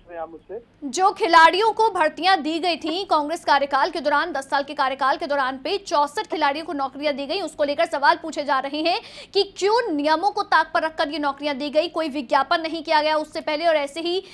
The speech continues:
Speaker 2: अ, बिना किसी नियम, अ, नियमों को बनाए हुए कोई विशेष पैमाने की नौकरियां दी गई हैं।
Speaker 1: मैम, आपको जो सवाल बीजेपी के लोग कर रहे हैं, आप इनसे पूछिए,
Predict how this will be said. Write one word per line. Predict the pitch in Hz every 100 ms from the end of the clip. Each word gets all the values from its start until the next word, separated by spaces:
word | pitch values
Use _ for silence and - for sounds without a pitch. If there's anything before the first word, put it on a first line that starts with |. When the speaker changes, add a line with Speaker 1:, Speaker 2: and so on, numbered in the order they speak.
| -
Speaker 2:
अ, | 294 302
बिना | 285 - 339 370 415
किसी | 403 392 427
नियम, | 349 330 349
अ, | 311 302
नियमों | 285 302 311 370
को | 370
बनाए | 294 285 285
हुए | 311 339
कोई | 330 311
विशेष | 302 311 302
पैमाने | 294 269 269
की | 320 370
नौकरियां | 294 294 320
दी | 285 392
गई | 370
हैं। | 254 - _ _ _ _ _ _ _ _ _ _ _ 170
Speaker 1:
मैम, | 190 220 233 -
आपको | 196 196 208 - 233
जो | 233 233
सवाल | 233 185 170 196 220
बीजेपी | 196 - 226 233 226
के | 240
लोग | 226 226 226
कर | -
रहे | 226 226
हैं, | 175
आप | 180 208 220
इनसे | 240 240 - 240
पूछिए, | 220 226 262 254 190 196 220